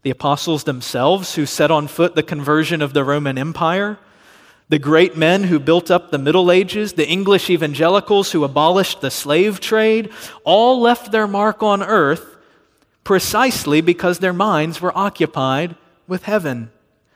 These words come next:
It is since Christians have largely ceased to think of the other world that they have become so ineffective in this one. Aim at heaven and you will get earth thrown in. Aim at earth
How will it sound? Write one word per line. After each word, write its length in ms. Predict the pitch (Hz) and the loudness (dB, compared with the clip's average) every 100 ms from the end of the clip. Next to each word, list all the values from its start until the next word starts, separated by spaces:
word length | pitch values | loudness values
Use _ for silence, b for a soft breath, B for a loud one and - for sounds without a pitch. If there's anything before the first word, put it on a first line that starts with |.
| _ _ _ _ _ _ _ _ _ _ | _ _ _ _ _ _ _ _ _ _
It 140 | 139 | -10
is 80 | 139 | -8
since 260 | - 180 156 | -6 -6 -6
Christians 480 | - 180 - 160 - | -4 -4 -4 -6 -4
have 140 | 135 | -2
largely 420 | 147 160 147 151 | 0 0 0 -2
ceased 500 | 135 - 277 247 - | -2 -2 0 0 -4
to 100 | 170 | -6
think 320 | - 147 139 160 | -4 -4 -4 -2
of 140 | 139 | 0
the 180 | 139 131 | 0 2
other 200 | 135 131 | 0 -2
world 360 | 127 135 175 | 0 2 2
that 140 | 165 165 | 0 0
they 120 | 175 | 0
have 180 | 170 160 | 0 0
become 380 | 170 - 185 180 | -2 -2 -6 -4
so 300 | - 185 175 | -2 -2 0
ineffective 840 | 175 175 - 247 - 135 143 165 | -2 -2 0 -2 -2 -4 -2 -2
in 220 | 180 190 | -2 -2
this 300 | 208 190 - | 0 -2 -6
one. 320 | 127 110 117 - b b b b b b b | -10 -10 -12 -20 b b b b b b b
Aim 180 | 147 156 | -2 -2
at 100 | - | -2
heaven 420 | 180 175 220 196 | 0 0 0 -2
and 160 | 135 | -4
you 100 | 135 | -4
will 120 | 143 135 | -4 -2
get 160 | 143 | -2
earth 380 | 139 175 - - - | 0 0 -2 -12 -14
thrown 400 | - 165 180 151 | -4 -2 0 -2
in. 380 | 131 127 123 120 b b b | -4 -6 -10 -14 b b b
Aim 200 | 123 135 | -8 -4
at 120 | 143 - | -4 -2
earth 540 | 175 151 120 - - | 0 2 -2 -8 -20